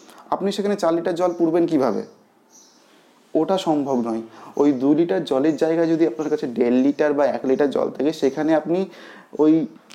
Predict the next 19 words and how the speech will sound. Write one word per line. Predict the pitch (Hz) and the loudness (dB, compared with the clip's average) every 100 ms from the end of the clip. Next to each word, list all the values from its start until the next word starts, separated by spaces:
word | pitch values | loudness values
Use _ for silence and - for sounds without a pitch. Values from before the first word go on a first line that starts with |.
| - | -8
জলের | 139 131 143 170 | -4 0 2 2
পরিমাণটাকে | 170 170 170 - - | 2 2 0 -4 -4
একটু | 170 - | -6 0
বাড়াতে | 156 123 139 170 | 0 2 0 0
পারেন | 151 127 | 0 0
up | 120 - | 0 -2
to | |
টু | - 139 | 0 2
লিটার, | 131 120 120 65 - | 2 2 0 -4 -10
তার | - 147 226 - | -4 -2 -4 -4
থেকে | 226 226 | -4 -2
বেশি | 214 220 | -2 -4
তো | 208 214 | -8 -4
সম্ভব | 202 202 202 | -4 -2 -2
নয়, | 156 113 - - - - _ - | -2 -6 -8 -20 -20 -20 _ -6
যেটা | 139 175 | -2 0
আমাদের | 196 202 | 0 0
নর্মাল | 170 139 147 156 | 0 0 0 0
ইমিউনিটি। | 135 120 113 - | 0 0 -2 -4